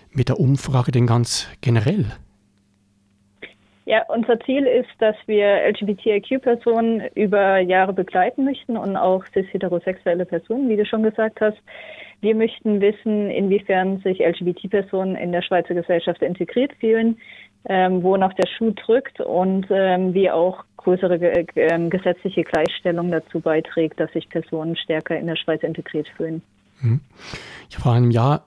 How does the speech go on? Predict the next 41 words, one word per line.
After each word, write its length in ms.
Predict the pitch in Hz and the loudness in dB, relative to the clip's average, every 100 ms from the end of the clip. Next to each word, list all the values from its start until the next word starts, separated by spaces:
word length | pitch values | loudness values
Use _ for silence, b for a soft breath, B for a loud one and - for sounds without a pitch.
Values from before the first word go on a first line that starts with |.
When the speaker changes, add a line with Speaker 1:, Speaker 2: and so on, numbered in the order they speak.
| - | -2
Speaker 1:
hattet 200 | 127 127 | 2 2
ihr 140 | 131 | 2
aufgrund 360 | 123 - 127 127 | 0 0 0 2
der 160 | 127 | 2
ersten 420 | 147 143 - - | 2 2 0 -4
Umfrage 580 | - 165 185 165 160 160 | 0 2 2 2 0 2
hier 140 | 135 135 | 0 2
bei 240 | 127 123 - - | 2 0 -2 -10
Queer 320 | - 117 147 | -2 2 2
Up 160 | 180 | 2
Radio 260 | 147 151 160 | 0 0 0
unter 180 | 156 143 | 0 2
anderem 200 | 139 139 | 2 4
erzählt, 400 | 123 123 123 147 B B B B | 2 2 2 0 B B B B
dass 420 | 143 117 - - | -2 0 0 0
über 220 | - 160 | 0 0
fünfzig 380 | 160 156 156 160 | 2 2 0 -2
Prozent 380 | - - 143 135 | -6 -4 -4 -4
der 100 | 123 | -4
Teilnehmenden 640 | - 123 123 127 123 113 - | 0 2 4 4 4 4 2
Mobbing 460 | 156 110 117 175 185 | 0 2 2 2 0
erfahren 440 | 156 160 165 165 | 0 2 4 4
hatten, 320 | 175 - 185 - B B B | 2 2 -2 -2 B B B
sich 180 | - 147 | -6 -4
fast 280 | - 127 - | -2 -2 -2
zwei 100 | 131 | -2
Drittel 320 | - 131 135 | 0 0 2
aufgrund 400 | 117 - 123 - | 2 2 0 2
ihrer 260 | 127 131 165 | 0 0 0
Identität 680 | 139 143 135 135 135 131 | 0 2 2 0 -2 0
manchmal 340 | 127 123 123 127 - | 2 2 2 0 0
ausgeschlossen 720 | 117 151 - - 156 151 170 | 0 0 -2 -2 -2 0 -2
fühlten 420 | 160 147 147 151 B B B | 0 0 0 -4 B B B
und 140 | 123 | 0
rund 180 | 120 120 | 2 0
ein 140 | 147 117 | 0 0
Viertel 340 | 123 120 131 | 2 0 0
selber 320 | 117 110 113 | 0 0 0
schon 160 | 113 127 | 0 -2
Opfer 340 | - 139 - | -2 -6 -6
von, 240 | - 113 | -2 0